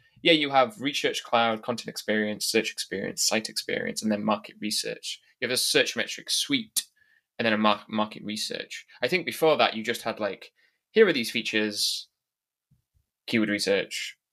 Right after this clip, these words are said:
like you said. S-, 'cause I remember Searchmetrics having the graph, you know, the, the, the, the well-known graph that you show <laughs> your clients, like, "Oh, it's going up, it's going up,"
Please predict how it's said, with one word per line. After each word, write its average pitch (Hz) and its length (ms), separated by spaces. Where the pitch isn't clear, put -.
like 95 140
you - 40
said. - 360
S-, - 160
'cause - 120
I 127 60
remember 135 220
Searchmetrics 117 540
having 107 360
the 101 340
graph, - 540
you - 60
know, 104 100
the, 101 260
the, 95 240
the, 101 440
the 104 320
well-known 165 440
graph 120 380
that 98 100
you 110 80
show 110 560
<laughs> - 140
your 131 200
clients, 110 440
like, - 220
"Oh, 139 60
it's 156 100
going 202 240
up, 226 300
it's 160 140
going 180 220
up," 196 200